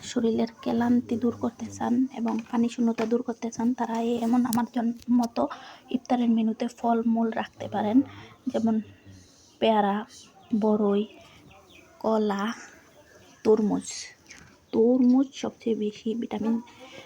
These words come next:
উম, উম, সরি, ভিটামিন না তো, সবচেয়ে বেশি পানি শূন্যতা পূরণ করে এবং তরমুজের বীজ এই মানব দেহের জন্য খুবই উপকারী। সাথে একটু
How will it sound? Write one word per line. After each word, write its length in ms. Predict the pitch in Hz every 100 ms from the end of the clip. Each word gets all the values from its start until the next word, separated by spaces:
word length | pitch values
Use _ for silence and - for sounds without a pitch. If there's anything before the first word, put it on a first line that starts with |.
| - - 208
উম, 200 | 208 202 -
উম, 380 | 220 214 214 208 -
সরি, 360 | 233 202 226 269 - - 233
ভিটামিন 360 | 220 233 247
না 120 | 247 247
তো, 80 | 285
সবচেয়ে 460 | 285 247 - - 240
বেশি 320 | 226 - 240 - _
পানি 300 | - 226 226
শূন্যতা 420 | 233 240 214 208 -
পূরণ 260 | - 226
করে 200 | 214 220
এবং 360 | 202 233 220 226 - - - - -
তরমুজের 480 | 240 247 247 233 226
বীজ 260 | 226 240 -
এই 100 | 220
মানব 240 | 214 226 226
দেহের 240 | 220 220
জন্য 260 | 208 226 233
খুবই 360 | - 233 -
উপকারী। 360 | 220 - - 208
সাথে 340 | - 240 - 247
একটু 340 | 233 - 233